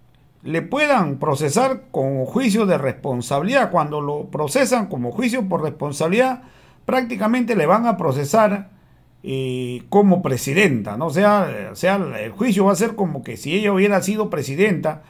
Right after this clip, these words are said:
cuando nunca ha sido legalmente presidenta de Bolivia.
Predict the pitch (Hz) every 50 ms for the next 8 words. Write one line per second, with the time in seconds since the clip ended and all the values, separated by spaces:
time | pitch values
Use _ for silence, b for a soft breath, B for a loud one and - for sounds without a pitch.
0 | b b b b _ - 147 139 139 143 143 175 233 311 311 294 262 - 240 226
1 | 233 - 247 214 190 226 269 262 254 220 175 139 139 165 220 240 240 247 254 247
2 | 240 214 170 - 156 123 - 127 143 185 226 226 247 226 180 131 123 147 214 285
3 | 294 277 196 - -